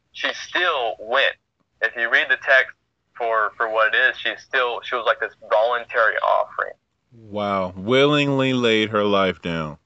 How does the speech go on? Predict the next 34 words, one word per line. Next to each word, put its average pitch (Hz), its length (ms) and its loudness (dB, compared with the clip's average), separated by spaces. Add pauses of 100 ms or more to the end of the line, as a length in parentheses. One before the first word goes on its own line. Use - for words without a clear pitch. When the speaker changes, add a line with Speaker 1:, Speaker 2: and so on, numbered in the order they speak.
(360)
Speaker 1:
Yes. 113 340 0
Speaker 2:
The 110 220 2
only 117 280 2
begotten. 92 680 0 (440)
Speaker 1:
And 117 160 -2
so - 120 -2
I 117 260 4
don't, 131 180 -2
I 120 120 4
don't 135 80 0
know 131 140 2
if - 120 -6
you're 120 180 0 (480)
paralleling 131 600 0
that 120 220 4
to 123 400 -2 (420)
the, 113 560 -2 (260)
the, 113 320 -4
uh, 104 500 4 (280)
the 107 140 -4 (160)
Exodus 165 320 -2
story. 117 420 2 (320)
You 107 60 -20
talk 113 240 2
about 113 160 0
the 107 60 -6
sin 131 220 0
of 117 60 -6
the 117 80 -6
golden 107 320 0
calf 160 520 4 (540)
was 110 160 -6
like 113 200 2
his 104 160 -4